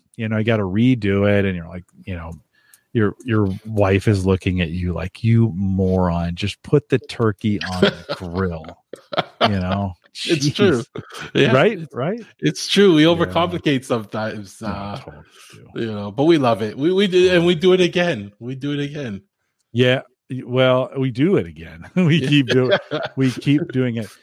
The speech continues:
Speaker 1: Do you have any, um, you got any big projects, uh, uh, ahead that you're looking, uh, looking forward to, maybe this spring or summer,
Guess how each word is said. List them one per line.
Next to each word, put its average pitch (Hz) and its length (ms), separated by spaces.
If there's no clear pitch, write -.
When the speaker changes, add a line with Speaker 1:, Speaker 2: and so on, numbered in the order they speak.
Speaker 1:
Do 135 80
you 151 60
have 165 100
any, 185 240
um, 135 380
you 139 120
got 147 140
any 156 180
big 131 280
projects, 143 760
uh, 143 60
uh, 123 280
ahead 131 440
that 151 140
you're 147 160
looking, 151 540
uh, 131 300
looking 127 400
forward 127 500
to, 135 240
maybe 120 240
this 113 160
spring 117 400
or 110 80
summer, 117 560